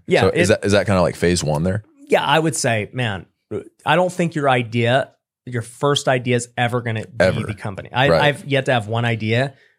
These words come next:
Speaker 1: where it turned out that that was how we made money.
Speaker 2: Mm-hmm.
Speaker 1: You know, Future Flipper, I first started out, it was a book. Then it was a course. And I was like, "I'll just sell courses. I don't wanna coach." Like,
Speaker 2: Yeah, right.
Speaker 1: courses are on autopilot. And I
Speaker 2: Mm-hmm.
Speaker 1: realized people don't want that. They want coaching, right?
Speaker 2: Mm-hmm.
Speaker 1: And so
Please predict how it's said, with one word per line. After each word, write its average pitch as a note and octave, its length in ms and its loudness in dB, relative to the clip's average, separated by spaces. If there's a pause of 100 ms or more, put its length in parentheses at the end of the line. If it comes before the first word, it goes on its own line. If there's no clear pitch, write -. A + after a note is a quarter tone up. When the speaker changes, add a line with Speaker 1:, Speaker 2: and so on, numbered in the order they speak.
(120)
Speaker 1:
where A#2 140 0
it G#2+ 80 -6
turned A#2+ 280 0
out G#2 260 0
that G2+ 140 -8
that G#2 180 0
was G2 180 -6 (120)
how A2+ 160 -2
we G#2+ 140 -4
made F#2+ 160 -6
money. F2+ 200 2
Speaker 2:
Mm-hmm. F2 80 0
Speaker 1:
You G#2+ 40 -4
know, A2 160 -4 (280)
Future F#3 280 0
Flipper, F3 280 2
I - 60 4
first D3+ 240 0
started B2+ 240 2
out, D3+ 220 2
it - 40 0
was A#2 140 -2
a G#2 40 -4
book. A2 520 -4 (180)
Then C#3+ 200 2
it C#3+ 80 2
was B2+ 160 0
a A#2 60 -6
course. - 500 -2
And C3 160 -4
I B2+ 40 2
was B2+ 120 -2
like, A#2 180 -2
"I'll D3 140 2
just - 160 -4
sell A2 160 0
courses. C#3 400 -2
I A#2+ 80 -2
don't G3+ 120 -2
wanna G2 160 -6
coach." C3 360 -4
Like, G#2 180 -2
Speaker 2:
Yeah, G2 240 4
right. F2+ 180 4
Speaker 1:
courses F3+ 300 2
are C#3 80 4
on B2 140 2
autopilot. A#2+ 640 2
And A#2+ 120 -4
I A#2 60 0
Speaker 2:
Mm-hmm. A2 80 2
Speaker 1:
realized A2 460 0
people A#2+ 220 -6
don't A2 120 -4
want D3+ 200 -4
that. F#2+ 120 -4
They G#2+ 80 -8
want G2 200 -6
coaching, - 400 -4
right? G2+ 220 0
Speaker 2:
Mm-hmm. F2 100 2
Speaker 1:
And A#2 100 -2
so A#2 400 -2